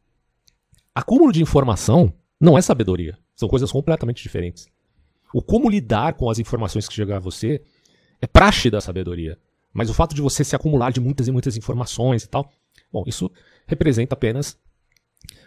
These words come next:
um exercício cognitivo que pode se perder por conta da incapacidade de focar naquilo que realmente importa, que é o seu ponto, eh, investigativo, aquilo que realmente te atrai para que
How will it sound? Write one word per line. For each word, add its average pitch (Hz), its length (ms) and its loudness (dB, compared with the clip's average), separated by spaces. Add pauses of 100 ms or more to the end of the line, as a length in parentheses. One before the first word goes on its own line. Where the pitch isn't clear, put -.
(140)
um 127 320 0
exercício 123 340 0
cognitivo 143 560 0 (240)
que - 80 -12
pode 147 240 4
se 208 120 -2
perder 147 640 0
por - 180 0
conta 147 400 2
da 139 160 -2
incapacidade 165 800 0
de 143 140 -2
focar 160 640 0 (600)
naquilo 117 240 -4
que 127 100 0
realmente 110 260 0
importa, 127 320 -4
que - 60 -8
é - 20 -8
o 123 40 -8
seu - 120 -8
ponto, - 340 -8 (480)
eh, - 260 -18 (240)
investigativo, 120 800 0
aquilo 117 240 0
que 131 160 -2
realmente 120 260 -2
te 139 200 -6
atrai 131 440 0
para 139 160 2
que 135 280 -4